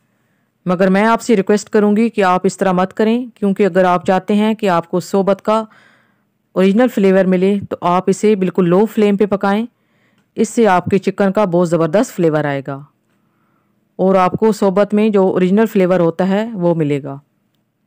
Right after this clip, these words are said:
अभी आप देख सकते हैं कि हमारा चिकन अच्छी तरह से गल चुका है और हमारा बहुत ज़बरदस्त सोबत के लिए सालन तैयार हो चुका है।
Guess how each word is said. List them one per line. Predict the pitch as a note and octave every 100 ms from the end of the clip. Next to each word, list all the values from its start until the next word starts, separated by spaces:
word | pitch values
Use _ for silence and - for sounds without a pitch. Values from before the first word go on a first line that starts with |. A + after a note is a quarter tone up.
| _ _ _ _ _ _ _ _ _ _ _ _ _ _ _ _ _ _ _ _ _ _ _ _ _ _ _ _ _ -
अभी | F3 G3+
आप | G3+ F3
देख | E3+ F#3
सकते | - G#3 -
हैं | G#3+
कि | A3 G#3
हमारा | F3+ E3 F3 A3 B3+ _ _ _ _ _
चिकन | G#3 G3 G3+
अच्छी | F#3 -
तरह | E3+ F3
से | E3+ A3 A#3
गल | F3+ D3+
चुका | D3+ D3+
है | C#3+ C#3+ - _ _ _ _ _ _ _ _ -
और | F3+ F#3
हमारा | E3+ D#3+ F3 G3+
बहुत | E3 E3+
ज़बरदस्त | E3 D#3+ D#3 G3+ G#3+
सोबत | - F#3+ F3 F#3
के | - F3
लिए | E3 F3+
सालन | F3+ E3+ E3 F3
तैयार | F3+ E3+
हो | G#3
चुका | G3+ G#3 A3
है। | A#3+